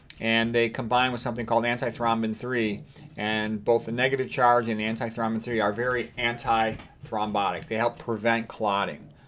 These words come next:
okay? And there's other things endothelial cells do, but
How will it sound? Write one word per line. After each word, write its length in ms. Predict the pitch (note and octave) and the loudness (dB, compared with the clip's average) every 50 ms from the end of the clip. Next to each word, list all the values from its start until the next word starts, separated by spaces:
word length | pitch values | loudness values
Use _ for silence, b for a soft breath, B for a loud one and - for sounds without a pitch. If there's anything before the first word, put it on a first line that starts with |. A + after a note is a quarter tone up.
| B - - | B -10 -8
okay? 420 | G#2+ F#2 - A2+ G#2+ G#2 G2 G#2+ B B B B B | -8 -6 -4 -2 -2 -2 -2 -4 B B B B B
And 80 | G#3+ B3 | 2 4
there's 120 | A3 G3 | 8 8
other 200 | A#3 A3+ G#3 F#3+ | 8 8 8 6
things 220 | F3 E3 C#3+ C3+ | 2 0 2 2
endothelial 460 | C3+ C3+ C3 B2 B2+ C3+ B2+ A#2+ A#2 A2+ | 2 2 2 0 0 2 2 2 2 2
cells 220 | - A#2 A2 G#2 | 2 2 2 2
do, 120 | - A#2+ G#2+ | 0 -2 0
but 200 | F#2 A2 - | 0 0 -2